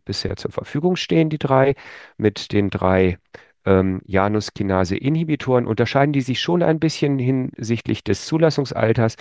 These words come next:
und auch der zugelassenen, äh, äh, der, der wirksamen Komorbidität. Grün ist immer Zulassung, gelb ist, wenn Wirksamkeit gezeigt wurde, aber nicht ausdrücklich zugelassen wurde.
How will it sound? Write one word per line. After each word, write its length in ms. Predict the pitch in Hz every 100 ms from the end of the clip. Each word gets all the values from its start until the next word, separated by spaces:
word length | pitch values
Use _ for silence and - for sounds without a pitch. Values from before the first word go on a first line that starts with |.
| - - - -
und 320 | 107 101 -
auch 220 | 104 -
der 160 | 101 95
zugelassenen, 680 | - 107 104 98 101 95 - - - _ -
äh, 520 | - 98 92 - 98
äh, 60 | 95
der, 200 | 98 92
der 160 | 90
wirksamen 420 | 95 104 98 90 90
Komorbidität. 1080 | 123 123 101 92 95 92 - 151 165 -
Grün 240 | - 139 127
ist 120 | -
immer 260 | - 95
Zulassung, 640 | - - 165 170 - 143 127
gelb 360 | 104 117 160 -
ist, 260 | 120 -
wenn 180 | 110 110 - - _
Wirksamkeit 720 | 107 104 107 104 - 98 -
gezeigt 560 | 98 - 101 143 - -
wurde, 300 | 143 135 -
aber 220 | 107 101
nicht 220 | 95 -
ausdrücklich 540 | 117 120 110 - - -
zugelassen 640 | 165 165 156 143 139 117
wurde. 300 | 123 123